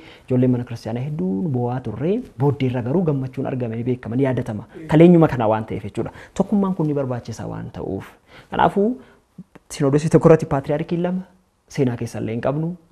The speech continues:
Kammaan kaleenya kanaas baay'ee mataa dhukkubbii nutti ta'e, har'a ammoo akka haaraatti dhimmi kana ta'uunsaa baay'eedhuma kan nama guddisiisu waan ta'eef. Wanti tokko innoo seera qabeessa, lakki kunoo seera qabeessa miti kan jennuun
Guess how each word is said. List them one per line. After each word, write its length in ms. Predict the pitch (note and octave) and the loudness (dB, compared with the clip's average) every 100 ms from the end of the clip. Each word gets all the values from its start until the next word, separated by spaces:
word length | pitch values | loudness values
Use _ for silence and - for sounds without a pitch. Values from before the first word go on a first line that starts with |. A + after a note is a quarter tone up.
| _ | _
Kammaan 420 | - D#3+ E3+ E3 | -2 0 2 2
kaleenya 340 | D#3+ C#3+ D3 C#3 | 4 4 4 4
kanaas 480 | C3+ D#3+ F3+ - - - | 2 0 -2 -12 -20 -8
baay'ee 320 | C3+ F3+ - E3 | -4 -4 -2 -2
mataa 320 | C#3+ C#3 C#3 | -2 -2 -4
dhukkubbii 340 | C3 C3+ C#3 | -4 0 0
nutti 140 | C#3+ - | 0 2
ta'e, 120 | - D4+ - - - - - - | 2 2 -4 -20 -20 -20 -20 -2
har'a 240 | C3 - | 0 2
ammoo 540 | A#2+ C3 C3+ C3 A#2 A2 | 4 4 6 6 4 0
akka 220 | - C3 | -4 -4
haaraatti 640 | B2+ A#2 C3 D3+ - - - | -2 0 0 -2 -8 -14 -2
dhimmi 220 | C#3 B2+ | 2 2
kana 160 | B2+ A#2 | 0 -4
ta'uunsaa 520 | A#2 B2 B2+ D#3+ F#3 G#3 - _ - | -2 -2 -2 -2 -4 -4 -14 _ -4
baay'eedhuma 340 | A#2 C3 A#2+ | -2 -2 -4
kan 120 | A#2 | -4
nama 140 | A#2 A#2+ | -4 -2
guddisiisu 480 | A#2+ A2 G#2+ G#2+ | -2 -4 -8 -4
waan 180 | G#2 G#2+ | -4 -4
ta'eef. 300 | G2 F2+ G2+ - - - - - _ _ - | -2 -4 -4 -14 -20 -20 -20 -20 _ _ 0
Wanti 260 | D#3+ F#3+ F3+ | 2 2 -2
tokko 340 | B2+ - - _ _ _ | -4 -4 -10 _ _ _
innoo 220 | D#3+ E3 F3 | 0 2 2
seera 220 | D3 C3+ | 0 2
qabeessa, 420 | B2 E3+ F3+ - - _ | 6 4 4 -10 -20 _
lakki 260 | B2+ D#3+ C#3+ | 2 2 0
kunoo 220 | B2+ C3 | -4 -4
seera 260 | B2+ C3 G#2+ | -4 -4 -4
qabeessa 440 | - B2+ B2+ C3 | -4 -6 -6 -6
miti 240 | A#2 A2+ A2 | -8 -8 -10
kan 220 | G2+ G#2 | -8 -2
jennuun 400 | B2 C3 E3+ | 2 4 4